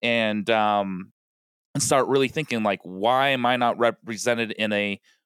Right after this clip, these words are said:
way that is, uh, where I get to be the hero, or I'm, or I'm adjunct to them, or I'm the sidekick?"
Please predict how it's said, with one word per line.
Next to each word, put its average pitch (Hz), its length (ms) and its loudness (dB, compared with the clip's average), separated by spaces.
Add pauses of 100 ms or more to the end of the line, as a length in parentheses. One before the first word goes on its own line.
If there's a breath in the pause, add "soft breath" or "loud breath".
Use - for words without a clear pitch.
(120)
way 113 420 2
that 101 340 2
is, 98 580 -4 (220)
uh, 110 60 2
where 117 120 2
I 113 160 2
get 107 160 -6
to - 60 -14
be 107 180 -4
the 101 80 -4
hero, 120 280 0
or 95 120 2
I'm, 101 180 -6
or 101 200 0
I'm 101 180 -4
adjunct 110 580 -2
to 135 160 -4
them, 87 280 -8
or 104 160 0
I'm 110 160 0
the 107 80 -8
sidekick?" 110 760 -4